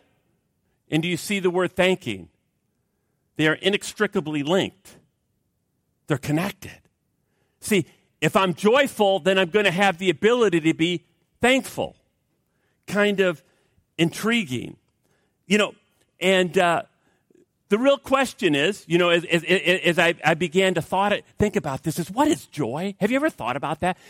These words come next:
He says, you know, my ability really to thank is predicated on joy. So what is joy? Has anybody ever seen the bumper sticker, "Joy happens"? Joy happens. You've, you've seen a bumper sticker that says something else, though.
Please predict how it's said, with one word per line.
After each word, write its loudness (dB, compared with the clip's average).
He 2
says, 2
you 0
know, 2
my 2
ability 2
really 0
to -2
thank 0
is -6
predicated 0
on 0
joy. 0
So -2
what 2
is 2
joy? -4
Has 0
anybody 2
ever 0
seen -2
the -2
bumper -2
sticker, -8
"Joy -2
happens"? -6
Joy 2
happens. -4
You've, -8
you've -2
seen 0
a 0
bumper 0
sticker -2
that -2
says 0
something -2
else, -2
though. -6